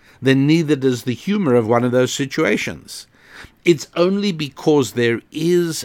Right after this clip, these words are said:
a standardized framework that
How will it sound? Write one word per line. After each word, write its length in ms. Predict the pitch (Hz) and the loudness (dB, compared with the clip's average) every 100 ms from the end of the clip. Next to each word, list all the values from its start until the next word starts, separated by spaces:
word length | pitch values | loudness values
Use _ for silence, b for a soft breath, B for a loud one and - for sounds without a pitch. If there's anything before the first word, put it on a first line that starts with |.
| - | -4
a 200 | 127 120 | -2 -2
standardized 1400 | 104 - - - - 143 156 170 156 147 139 135 131 - - | -4 -8 -8 -8 -2 0 0 0 -2 2 4 4 2 -4 -14
framework 1000 | - - 131 143 156 147 120 92 - - | -16 -4 0 0 0 0 0 -2 -6 -6
that 240 | 107 | -6